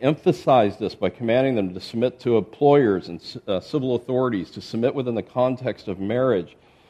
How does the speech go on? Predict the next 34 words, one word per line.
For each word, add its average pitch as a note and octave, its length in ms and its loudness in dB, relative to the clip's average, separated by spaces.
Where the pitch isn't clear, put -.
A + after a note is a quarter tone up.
And A#2+ 140 2
so B2+ 280 4
it B2+ 80 4
is B2+ 140 0
the B2+ 120 -8
status C3+ 460 2
quo D3 460 4
for A#2 180 -8
the A2 100 -4
Christian A2 480 -4
life. A2 340 0
But B2+ 140 2
here F#3+ 320 6
the C3+ 120 2
submission, A2 800 0
um, G2+ 440 0
we're A#2 140 0
to A#2+ 80 2
be A2+ 140 -4
submissive A2+ 460 -4
to - 60 -8
all D#3 260 6
authority, G#2+ 420 2
but A2+ 160 -6
especially C#3 800 0
those G2 580 2
who A#2+ 80 -2
are G#2+ 100 0
called G2 420 0
to A2+ 100 -8
lead F#2 500 -4
over F#2 240 -4
the E2+ 100 -12
church. - 640 -10